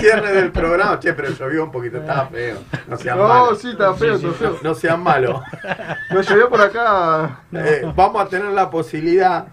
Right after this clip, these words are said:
Speaker 1: se, se va a jugar a, todo el sábado un campeonato relámpago. Va a arrancar a las nueve de la mañana, en el cual va a estar jugando Camioneros, Jaboneros primero. En el segundo partido, Pasteleros con Vidrio.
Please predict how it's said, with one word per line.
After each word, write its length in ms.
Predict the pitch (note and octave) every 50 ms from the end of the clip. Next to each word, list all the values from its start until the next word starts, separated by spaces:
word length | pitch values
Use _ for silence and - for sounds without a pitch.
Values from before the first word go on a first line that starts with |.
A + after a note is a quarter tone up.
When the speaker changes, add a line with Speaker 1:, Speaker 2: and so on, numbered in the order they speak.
| - - - _ _ _ _
Speaker 1:
se, 380 | _ - - - C3 B2+ B2+ A#2
se 120 | - -
va 120 | A2+ C3+ C#3
a 40 | B2+
jugar 320 | - C#3+ C#3+ D3+ D3+ D3+
a, 200 | D3+ C#3 B2+ B2
todo 300 | - - - C#3 C3+ C#3
el 100 | C3 A#2
sábado 240 | - - D3 C#3+ C#3+
un 80 | C3 A2+
campeonato 500 | A#2+ A2+ - A3 A3 C#3 C3 C3 D3 C3
relámpago. 760 | B2 F#3+ - - - - - - F#3+ D#3 - B2 - - - - - - - - - - - - F#3+
Va 60 | - -
a 40 |
arrancar 440 | C3+ C#3+ C#3 C3+ C3 C3 C#3+ C#3 C#3
a 100 | C#3 C3
las 480 | A#2+ A#2+ A2+ A2 G#2+ G2 F#2+ F#2+ - - - - - - - - - - - _ - - -
nueve 280 | - C3 D3 D3+ D3
de 40 | C#3
la 120 | C#3 D3 D3+
mañana, 560 | E3 F3+ F#3+ G3+ G#3+ G#3+ G#3 A3 A3 G#3+ - A2
en 100 | A#2+ C3
el 140 | C3 C3 B2+
cual 260 | - C#3+ C#3+ C#3 C3+ C3+ B2+
va 60 | C3
a 20 | B2
estar 180 | A#2+ - C#3 C3
jugando 420 | C3 C#3+ D3 C#3 C#3 C#3 C3+ B2+
Camioneros, 760 | C3 C3 B2+ B2+ C3 C3+ C#3 D3 D3+ D#3 D#3 D3 C#3 B2+ A2+
Jaboneros 540 | - - C3 B2+ B2+ C#3 E3 F#3+ F#3+ F3 C3+
primero. 520 | - - D3+ E3+ G#3 A3+ A3+ A3+ A#3 A#3 - - - - - - - - - - - - -
En 120 | - C3 C#3
el 100 | C#3 B2+
segundo 460 | B2+ D3+ D3 D#3 D#3+ D#3 D#3+ D3+ D3+
partido, 500 | D3+ D3 C#3+ B2+ D#3 F3+ F#3 F3 D#3 - - -
Pasteleros 640 | - C#4 A#3 - - - F3+ E3 F#3 G#3 G#3+ G#3+ -
con 220 | - - D3+ D3+ D#3+
Vidrio. 460 | F3+ G3+ G3 G3+ G#3 G#3+ A3 A3